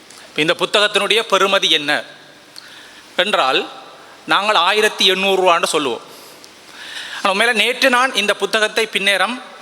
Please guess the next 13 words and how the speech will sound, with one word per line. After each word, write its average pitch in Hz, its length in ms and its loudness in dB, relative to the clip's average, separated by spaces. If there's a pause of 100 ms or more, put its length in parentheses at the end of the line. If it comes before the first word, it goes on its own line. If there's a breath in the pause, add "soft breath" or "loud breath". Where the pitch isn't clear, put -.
(100)
குழந்தை 202 380 0
சண்முகலிங்கம் 196 420 0
சார்கிட்ட 180 240 0
கொண்டே 175 180 -2
கொடுத்தேன். 151 360 -4 (240)
அவர் 147 180 2
கேட்டது, 175 260 0
"என்ன 185 180 -2
புத்தகம்?" 143 460 -4 (640)
அஹ், 156 140 4
என்று 160 180 -4
கொடுத்தேன் 135 300 -4 (220)
கையில. 123 240 -2